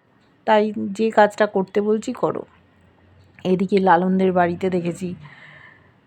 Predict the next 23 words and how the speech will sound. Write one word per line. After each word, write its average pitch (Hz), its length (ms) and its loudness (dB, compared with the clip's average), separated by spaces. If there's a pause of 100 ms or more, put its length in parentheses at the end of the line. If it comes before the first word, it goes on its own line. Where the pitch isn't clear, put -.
(200)
পুলিশ 202 300 0
অফিসার 185 460 0 (300)
ওদের 185 240 0
আঙ্কেল 175 360 -2
এসছে, 160 420 -6 (1080)
এসে 208 320 2 (1200)
কিছু 226 280 2 (580)
কাগজপত্রে 196 720 2
সই 233 360 -2
করাতে 180 360 0
চায় 175 200 -4
লালনকে। 165 580 -6 (500)
ওর 202 220 2
বোন 208 420 2 (760)
কোনো 247 240 0
একটা 247 240 -2
বড়লোক 190 520 2
ঘরের 196 400 0
ছেলের 170 260 -6
সাথে 175 360 -6 (600)
ভালোবাসায় 180 640 -2
জড়িয়ে 160 360 -8
পড়েছে। - 380 -16